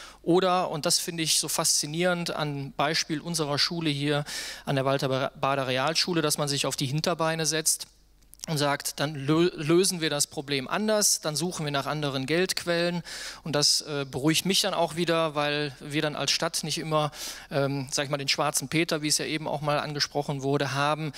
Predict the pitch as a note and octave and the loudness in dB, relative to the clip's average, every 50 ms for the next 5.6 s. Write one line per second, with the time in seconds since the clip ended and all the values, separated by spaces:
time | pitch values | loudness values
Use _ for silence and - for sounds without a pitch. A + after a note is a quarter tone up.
0 | - - - - - - C#3+ C#3 - D#3+ D3+ C#3+ C3+ C#3 - B2+ B2 C3 C#3+ D3+ | -10 -10 -10 -10 -4 0 0 0 0 -2 -6 -8 -8 -8 -6 -6 -4 0 2 4
1 | F3 F#3+ F#3 E3+ F3+ F3+ F#3 F#3 F3+ F#3 F#3+ F#3 - - - - - - - D#3+ | 4 2 2 0 0 0 0 0 -2 -4 -6 -6 -8 -10 -12 -12 -6 -2 -2 0
2 | D#3+ E3 D#3 D3 - - D3 C#3 C#3 C#3 C#3 C#3+ D3 D#3 D3 B2+ B2 A#2+ - D3 | 0 0 2 0 0 0 -2 -6 -4 -2 0 0 0 0 0 -2 -2 -2 0 2
3 | E3 G#3 A3 G3 G3+ G3+ F#3+ F3 E3+ F3 F#3 F#3+ F3+ - F#3+ F3 E3+ - - - | 2 4 4 2 2 0 0 0 0 0 0 -2 -2 -2 -4 -4 -4 -6 -8 -14
4 | - - - - - - D3+ C#3 C#3 D#3+ D#3 D#3 D3 - - - - - D#3+ D3 | -14 -14 -16 -10 0 2 2 2 2 0 0 0 0 2 0 0 0 0 0 2
5 | C#3+ C#3 C#3 C#3 C3+ C#3 D3+ - - - - - | 2 2 2 0 -2 -4 -4 -8 -10 -14 -14 -14